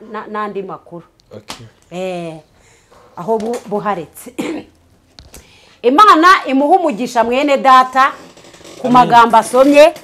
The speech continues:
Speaker 1: <clears throat> Aho agereje turaza kuhagarukaho mu kanya. Nabe nawe aruhuka mirakuka.
Speaker 2: Mm.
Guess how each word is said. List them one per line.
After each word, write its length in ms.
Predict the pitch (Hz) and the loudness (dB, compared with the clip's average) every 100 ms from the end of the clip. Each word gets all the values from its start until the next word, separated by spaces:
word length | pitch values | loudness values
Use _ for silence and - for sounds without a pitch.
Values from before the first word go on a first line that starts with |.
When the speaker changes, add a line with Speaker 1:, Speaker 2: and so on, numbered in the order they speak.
| _ _ _ _ | _ _ _ _
Speaker 1:
<clears throat> 580 | 403 453 427 370 320 - | -2 -2 -4 -4 -2 -2
Aho 180 | 196 247 | 0 2
agereje 480 | 262 269 269 247 220 | 2 2 2 2 -4
turaza 400 | 220 202 190 202 | 0 0 2 -2
kuhagarukaho 720 | 202 196 190 190 185 226 269 | -2 -4 -2 -4 -2 0 0
mu 100 | 202 | -2
kanya. 560 | - 214 247 190 190 339 _ _ _ _ _ _ | -4 -2 -2 -2 -8 -12 _ _ _ _ _ _
Nabe 300 | 208 226 269 | -2 0 2
nawe 220 | 277 262 | 2 2
aruhuka 460 | 262 269 226 208 208 | 2 0 -4 -4 -4
mirakuka. 840 | 214 247 254 262 262 254 262 254 240 _ _ | 0 0 0 -4 -4 -2 0 0 -4 _ _
Speaker 2:
Mm. 300 | 160 156 151 | -12 -10 -10